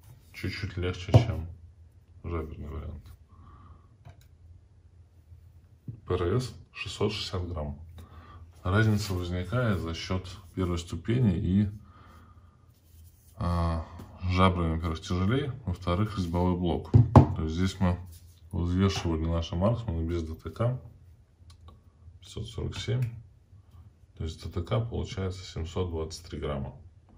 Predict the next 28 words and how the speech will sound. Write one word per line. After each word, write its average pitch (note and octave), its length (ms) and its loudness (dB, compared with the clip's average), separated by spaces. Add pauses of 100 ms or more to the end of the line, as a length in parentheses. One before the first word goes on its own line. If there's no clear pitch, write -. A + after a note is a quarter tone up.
(220)
Ну, G#2+ 140 2
Ace F#2 200 -2
Ultra, F2+ 460 0
с-, - 400 -14
с-, - 720 -10
с-, - 240 -12
если E2+ 420 -2
на F2+ 40 2
нее F2 200 4
добавить E2 440 0
Warlock E2+ 680 0
и D#2+ 60 0
Д D#2 140 -2
Т D2+ 160 -4
К, A2 200 4
то D#2+ 400 -4 (240)
получим D#2+ 400 -4
примерно E2 420 0
те E2 140 -8
же C#2+ 160 -8 (640)
параметры D#2 480 -4
по - 80 -12
весу. D2 400 -8 (2500)
Так, D2+ 220 -2
это F#2 180 -2
у E2+ 40 2
нас E2 260 -2
Marksman E2+ 480 0